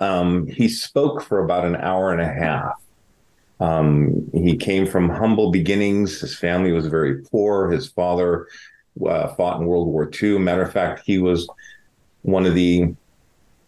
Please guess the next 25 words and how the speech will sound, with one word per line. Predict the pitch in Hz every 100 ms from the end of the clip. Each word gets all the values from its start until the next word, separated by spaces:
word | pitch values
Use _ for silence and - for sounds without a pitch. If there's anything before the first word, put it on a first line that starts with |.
| _
soldiers | - 120 113 107 104 95
that | - -
kind | - 98
of | 87
helped | - 104 104 - - - 95
get | 95 98 95
the | 87 87 85 80 - -
British | 110 131 - - -
version | 87 87 - 80
of | 78 -
Paratroopers | - 90 90 - - - 151 71 -
together. | - - 73 69 131 - - - - - - - _
And, | 90 85 82 80 -
um, | 80 78 78 76 73 76 - _ _ _ _ _
he | 131
regaled | 107 90 82 80 78
us | 78 -
with | 78
stories | - - 76 73
of, | 71 69 65 -
of | 71
his | 67 -
friend | 80 76 73 71 -
Ian | - - 76 73
McKellen, | 67 - 190 196 90 90 76 73